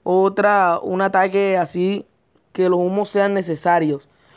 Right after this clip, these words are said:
Por ahora vamos a intentar enfocarnos es en mejorar el daño y en mejorar la, la salud.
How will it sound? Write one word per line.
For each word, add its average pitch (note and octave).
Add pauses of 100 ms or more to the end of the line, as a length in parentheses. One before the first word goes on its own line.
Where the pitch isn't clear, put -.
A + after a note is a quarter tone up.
(240)
Por F#3+
ahora G#3
vamos F#3+
a G#3+
intentar F#3+
enfocarnos F#3
es F#3+ (460)
en F3
mejorar F3
el G3
daño A3+ (680)
y F3
en F#3
mejorar F3
la, F3 (1160)
la F3
salud. F3